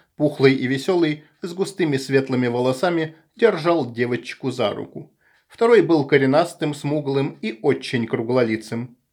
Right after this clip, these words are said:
«Эскимос наполовину, а то и полностью», предположил я.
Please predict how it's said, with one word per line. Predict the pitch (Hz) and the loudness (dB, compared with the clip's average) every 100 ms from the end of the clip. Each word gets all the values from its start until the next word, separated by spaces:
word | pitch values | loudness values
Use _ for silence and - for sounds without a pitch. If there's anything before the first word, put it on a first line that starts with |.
| - | -6
«Эскимос | 202 202 208 226 214 | -4 -2 0 0 -2
наполовину, | 143 135 123 120 175 123 | -4 0 2 2 0 0
а | 113 113 | 0 0
то | 147 | 0
и | 143 131 | 0 -4
полностью», | 131 170 117 107 - 110 107 - _ _ | 0 0 2 -2 -6 -6 -6 -8 _ _
предположил | 127 120 - 123 117 120 110 | -2 -2 0 2 2 2 -2
я. | 107 104 | -2 -6